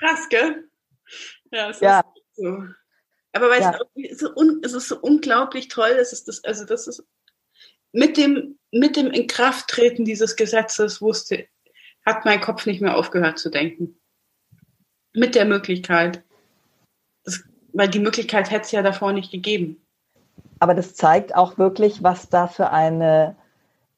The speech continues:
Speaker 2: für eine, ähm, krasse Normativität vom, vom Gesetz ausgeht.
Speaker 1: Ja.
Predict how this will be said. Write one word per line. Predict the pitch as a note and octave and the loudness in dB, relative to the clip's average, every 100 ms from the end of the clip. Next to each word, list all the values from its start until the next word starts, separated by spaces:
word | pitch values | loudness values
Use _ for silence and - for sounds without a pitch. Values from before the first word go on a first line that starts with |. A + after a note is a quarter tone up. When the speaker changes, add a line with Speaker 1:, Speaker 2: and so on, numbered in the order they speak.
| _ | _
Speaker 2:
für | _ - F3 D#3+ - | _ -4 0 0 0
eine, | D#3 D#3 D#3+ D#3+ D#3 D3+ D3 D3 - - | 0 0 0 0 2 2 2 0 -4 -4
ähm, | D3 D3 D3 C#3+ C#3 C#3 C#3 C#3 D#3 _ _ _ _ _ _ _ _ _ _ | -2 0 0 0 0 -2 -4 -6 -10 _ _ _ _ _ _ _ _ _ _
krasse | - - F#3+ G#3 - F#3+ F3+ F3+ G3+ - _ _ _ _ _ _ _ _ _ _ _ _ _ _ _ _ | -10 -4 -4 -6 0 4 6 4 0 -12 _ _ _ _ _ _ _ _ _ _ _ _ _ _ _ _
Normativität | - E3+ F#3 F3 F3 E3+ E3 E3+ F3+ | -2 0 2 0 -4 -8 0 2 2
vom, | - F3 F3 - | 0 0 0 -6
vom | - F3 F3 | -6 -4 -2
Gesetz | F3 F3 F3+ _ - _ - | -2 -2 -4 _ -20 _ 0
ausgeht. | B2+ B2 B2 - A2+ A#2 A#2 _ _ _ _ _ _ _ _ | 2 2 -2 -6 -4 -4 -6 _ _ _ _ _ _ _ _
Speaker 1:
Ja. | G#3 F3+ | -12 -10